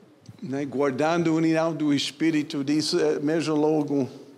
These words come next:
em versículo, ahm, três. Não, dois.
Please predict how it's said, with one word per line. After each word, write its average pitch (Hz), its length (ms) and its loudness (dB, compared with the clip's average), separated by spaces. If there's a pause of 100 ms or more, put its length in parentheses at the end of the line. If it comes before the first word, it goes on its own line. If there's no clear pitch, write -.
(540)
em 135 100 0
versículo, 143 720 -2 (1500)
ahm, 110 440 0 (1400)
três. 131 580 0 (4000)
Não, 110 160 2
dois. 120 480 2